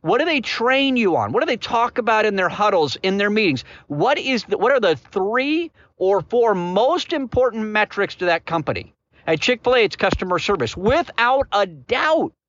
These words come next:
it's customer service and wait times, right? You don't need to be an expert.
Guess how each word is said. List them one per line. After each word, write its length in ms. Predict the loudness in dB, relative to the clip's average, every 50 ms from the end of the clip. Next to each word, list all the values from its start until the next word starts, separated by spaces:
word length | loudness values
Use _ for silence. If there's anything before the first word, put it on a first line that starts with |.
| _ _ _ _ _ _ _
it's 180 | -2 -2 -2 0
customer 480 | 0 0 0 0 -2 -2 -2 0 -2
service 400 | 0 0 0 0 0 0 -2 -2
and 180 | -2 -2 -2 0
wait 200 | 0 -2 -2 -2
times, 420 | -2 0 0 -2 -4 -8 -8 -4
right? 300 | 0 0 2 2 0 -2 -6 -14 -20 -18 -8
You 160 | -2 0 2 2
don't 240 | 2 2 0 0
need 220 | 0 0 0 0 0
to 100 | -2 -2
be 160 | 0 0 0
an 160 | 0 0 -2 -2
expert. 560 | -4 -4 -4 -8 -2 0 0 0 0 -2